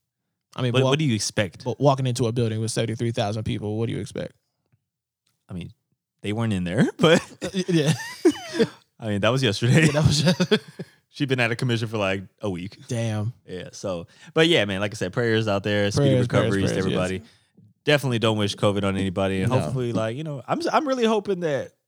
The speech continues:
Speaker 2: we're really back to normal, like, later as, you know, as the year progresses.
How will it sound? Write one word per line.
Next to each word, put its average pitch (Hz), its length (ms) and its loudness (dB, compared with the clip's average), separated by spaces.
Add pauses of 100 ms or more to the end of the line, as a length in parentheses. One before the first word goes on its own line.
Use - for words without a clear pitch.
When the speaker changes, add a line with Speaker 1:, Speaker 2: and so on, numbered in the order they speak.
(120)
Speaker 2:
we're 120 260 -2
really 113 440 0
back 104 280 0 (380)
to 104 140 -2
normal, 92 520 -2
like, 82 360 -10 (1000)
later 104 380 0
as, 101 340 -4
you 127 100 -8
know, 87 300 -6 (220)
as 101 140 -8
the 98 140 -8
year 98 200 -4
progresses. 101 560 -6